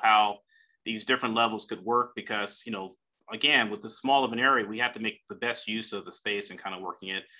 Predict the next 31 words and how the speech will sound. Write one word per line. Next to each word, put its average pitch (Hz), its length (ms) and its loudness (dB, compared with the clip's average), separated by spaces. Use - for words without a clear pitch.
We 135 100 2
even 156 200 4
had 135 180 6
a 120 60 4
rooftop 127 500 2
sports - 640 -4
deck, 104 300 -2
you 113 60 -6
know, 98 160 -6
because 104 540 -6
it 95 100 -16
just 123 180 -4
didn't 120 180 -2
have 120 180 4
a 110 40 -2
lot 113 200 6
of 110 100 -6
space 110 340 -2
to 104 60 -12
put 107 160 -8
a 95 40 -10
track 117 360 2
and 90 120 -14
field 104 240 -6
and 98 40 -12
all 92 140 -8
that 95 240 -6
sort 98 260 -12
of 90 80 -18
thing. 87 260 -18
Uh, 110 240 6